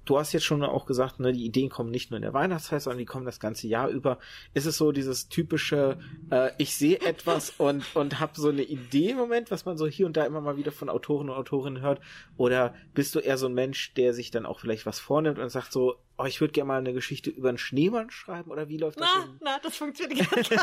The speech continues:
Speaker 2: Also, sobald ich mich hinsetze und sage, das wird jetzt eine Geschichte über X Y, nee, <laughs> das funktioniert gar nicht.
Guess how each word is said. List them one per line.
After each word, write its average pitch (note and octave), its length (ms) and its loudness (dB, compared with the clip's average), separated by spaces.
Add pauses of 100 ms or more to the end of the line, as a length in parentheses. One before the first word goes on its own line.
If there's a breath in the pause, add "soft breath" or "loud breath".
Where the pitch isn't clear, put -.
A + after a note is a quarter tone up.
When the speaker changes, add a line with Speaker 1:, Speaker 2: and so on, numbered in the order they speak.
(380)
Speaker 2:
Also, - 840 -4
sobald D4+ 400 0
ich D4+ 160 -2
mich D4+ 120 -6
hinsetze C4+ 500 -2
und A3+ 160 -2
sage, G#3 300 -2
das G3+ 120 -8
wird G#3+ 140 -6
jetzt G3 220 -6
eine F#3+ 60 -8
Geschichte G#3 340 -8
über G#3 240 -2
X - 120 -8
Y, A3 320 -6
nee, G3 260 -2
<laughs> - 40 -20
das - 220 -2
funktioniert E3 600 0
gar G#3+ 200 -2
nicht. G#3+ 200 -4